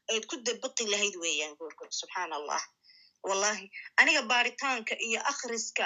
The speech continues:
iyo kutubtan iyo barnaamijyadan aan samaynayno, waxay inoo furtay ufuq cajiib ah, ayay aniga Axmed noo furtay. Ilaahay khayr ha noo wada siiyo dhammaanteen. Waxay noo furtay in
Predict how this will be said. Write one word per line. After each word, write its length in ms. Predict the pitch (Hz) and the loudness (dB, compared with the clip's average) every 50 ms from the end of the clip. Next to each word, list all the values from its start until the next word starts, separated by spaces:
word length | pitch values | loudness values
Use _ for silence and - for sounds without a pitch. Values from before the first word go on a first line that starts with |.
| - - | 2 0
iyo 160 | 226 226 220 208 | 0 0 -2 -4
kutubtan 560 | 214 - 233 - 294 277 - _ - 254 240 220 | -4 -8 -10 -8 -8 -10 -6 _ -2 -2 0 0
iyo 260 | 208 233 226 233 233 214 | -2 -2 0 0 -2 -2
barnaamijyadan 680 | 196 233 220 220 233 233 233 226 220 - 302 262 247 226 | 0 0 2 4 6 4 6 4 4 2 4 4 2 2
aan 140 | 214 196 | 2 0
samaynayno, 640 | - - 208 196 214 226 233 226 214 196 202 220 233 226 - _ _ _ _ _ _ _ - | -2 -4 -2 2 4 4 4 6 4 2 0 -2 -4 -6 -8 _ _ _ _ _ _ _ -4
waxay 320 | 208 254 254 247 233 220 220 - | 4 6 8 8 8 6 2 0
inoo 280 | 220 220 226 254 294 | -2 -2 -2 -2 -2
furtay 500 | 277 - - 233 220 - - - 254 269 269 240 - _ _ _ _ _ _ - | -2 -2 -2 -2 -2 -2 0 2 4 4 4 2 -2 _ _ _ _ _ _ -4
ufuq 400 | 359 302 - - 254 226 - - - - - _ _ _ - _ _ - | 0 0 2 2 0 -2 -4 -6 -8 -8 -10 _ _ _ -20 _ _ 4
cajiib 420 | 233 240 220 - 311 302 247 214 | 4 6 6 6 8 8 6 6
ah, 160 | - 196 190 - | 4 2 2 2
ayay 200 | - 208 214 214 | 2 2 4 4
aniga 240 | 190 196 208 190 180 175 | 4 4 4 4 2 2
Axmed 220 | 175 - 180 165 | 2 0 -4 -6
noo 140 | 165 165 175 | -6 -6 -6
furtay. 320 | - - - - - 165 | -6 -8 -10 -8 -6 -4
Ilaahay 220 | 170 175 170 165 - | 0 0 0 0 -2
khayr 160 | - 160 156 156 151 147 - | -4 -6 -6 -6 -8 -10 -12
ha 180 | 151 160 180 175 | -8 -6 -6 -6
noo 140 | 170 170 160 | -4 -6 -6
wada 140 | 151 151 151 | -6 -4 -4
siiyo 200 | - - 180 165 | -4 -2 -2 -2
dhammaanteen. 500 | 165 160 165 165 170 - - 165 165 165 - _ _ _ _ _ _ _ - - - - - - - - | -2 -2 -2 -2 -2 -2 -2 -6 -6 -6 -10 _ _ _ _ _ _ _ -20 -20 -18 -16 -14 -12 -4 2
Waxay 240 | 294 - - 294 269 | 6 6 8 8 6
noo 200 | 269 294 320 320 | 4 2 2 2
furtay 380 | - 285 - - - 311 311 302 - _ _ - - _ - - | 0 -2 -2 2 4 4 4 4 0 _ _ -20 -20 _ 0 2
in 120 | 311 311 | 2 4